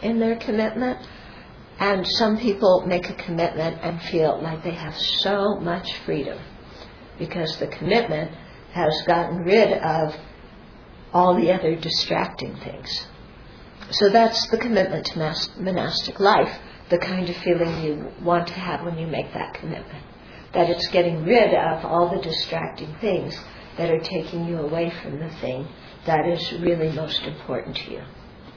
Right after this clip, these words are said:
Okay? So, uh, in monastic life, you know, our, our commitment to our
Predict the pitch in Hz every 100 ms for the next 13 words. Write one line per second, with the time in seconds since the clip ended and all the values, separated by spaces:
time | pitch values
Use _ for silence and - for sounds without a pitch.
0 | - - - - - - - - - 156
1 | 160 - - - - - - - - 202
2 | 180 175 170 170 - - - - 180 170
3 | 156 113 - - 214 190 190 180 185 -
4 | - 170 117 170 294 339 - - 180 175
5 | 170 214 - 156 - - 165 165 - 160
6 | 147 - 175 - - 170